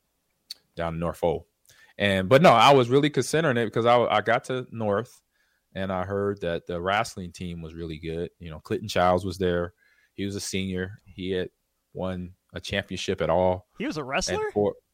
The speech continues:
Speaker 1: yeah, he was a wrestler.
Speaker 2: Huh.
Speaker 1: He wrestled four years of hi-, co-, high school,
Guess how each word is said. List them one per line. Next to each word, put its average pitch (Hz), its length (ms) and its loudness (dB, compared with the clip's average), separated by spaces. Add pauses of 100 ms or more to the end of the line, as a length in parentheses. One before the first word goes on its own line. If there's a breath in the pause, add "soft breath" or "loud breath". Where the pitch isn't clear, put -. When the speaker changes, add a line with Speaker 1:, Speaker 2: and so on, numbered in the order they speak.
(160)
Speaker 1:
yeah, 135 180 6
he 113 80 2
was 139 120 2
a 127 40 0
wrestler. 123 400 0 (120)
Speaker 2:
Huh. - 80 -2
Speaker 1:
He 175 60 -2
wrestled 117 380 -2
four 120 260 -2
years 139 260 0
of 135 80 -2
hi-, 135 140 -8
co-, 104 300 2
high 117 120 2
school, 95 400 -6